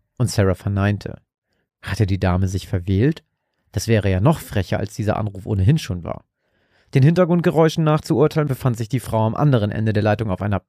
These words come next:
Party. Ständig wurde das Gespräch durch lautes Klirren von Gläsern gestört und die Unbekannte musste pausenlos gackern. Ein schreckliches Gackern, wie Sarah fand. Nach zwei Minuten inhaltslosem Hin und Her sagte ihr Sarah deutlich, dass sie sich verwählt habe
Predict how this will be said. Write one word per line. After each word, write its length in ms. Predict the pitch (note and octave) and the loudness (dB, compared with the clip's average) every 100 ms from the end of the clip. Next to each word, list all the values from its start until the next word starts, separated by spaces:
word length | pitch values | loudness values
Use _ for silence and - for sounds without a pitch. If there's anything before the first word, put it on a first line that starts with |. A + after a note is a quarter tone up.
| _ | _
Party. 560 | - D3 F#3+ - - - _ _ _ _ _ _ | -6 0 0 -2 -14 -16 _ _ _ _ _ _
Ständig 520 | - C#3 E3 D3 G#2 | 0 2 4 4 2
wurde 160 | A#2+ A#2 | 2 2
das 160 | A2 | 2
Gespräch 420 | B2 - A2+ B2 A#2+ | -2 -4 0 0 0
durch 160 | G#2+ | -2
lautes 440 | A2 B2 C#3+ A2+ - | 0 0 0 -4 -6
Klirren 340 | C3 C#3+ A2+ | 0 2 2
von 160 | A2 G2 | -2 0
Gläsern 400 | A#2 C#3+ G#2 F#2 | 2 2 0 -4
gestört 400 | - C#2 C#2 - - - | -6 -8 -8 -10 -20 -6
und 140 | A#2 A#2+ | -2 0
die 40 | |
Unbekannte 540 | D3 C3+ C3+ B2+ A2 G#2 | 2 2 2 0 -2 -2
musste 280 | C3 B2+ B2+ | 0 0 -2
pausenlos 560 | - D3 B2+ A#2+ G#2+ | 0 0 2 -2 -2
gackern. 380 | - D3 - - - _ _ _ _ | 0 -2 -2 -12 -16 _ _ _ _
Ein 120 | A2+ | -6
schreckliches 560 | F2+ D#3+ E3+ A#2 A2 - | -2 0 0 -2 -6 -4
Gackern, 300 | G2 - F#2 | -4 -2 -6
wie 60 | F#2 | -6
Sarah 300 | - F#2 - | -6 -6 -6
fand. 380 | - - - _ _ _ _ _ _ _ _ | -10 -10 -12 _ _ _ _ _ _ _ _
Nach 100 | C#3+ | -4
zwei 240 | - F3 F#3 | 0 0 2
Minuten 380 | F3+ F#3 F3+ - | 2 2 0 0
inhaltslosem 580 | F3 D#3+ - D3+ D3+ | 0 0 0 0 2
Hin 160 | C#3 D#3 | 2 2
und 160 | C#3+ A#2+ | 2 2
Her 300 | A#2 C3 - - _ | 2 2 -4 -14 _
sagte 300 | - C#3 - | -2 0 0
ihr 100 | A#2+ | -4
Sarah 280 | - D3 D3 | 0 0 2
deutlich, 460 | B2+ A#2 A2+ G#2+ - | 4 4 4 0 -2
dass 140 | A2+ | -2
sie 80 | A#2+ | -2
sich 160 | A2+ | -4
verwählt 460 | - A#2 B2+ B2 - | -4 0 2 0 0
habe 320 | F#2+ F#2 A#2+ | -2 -2 -4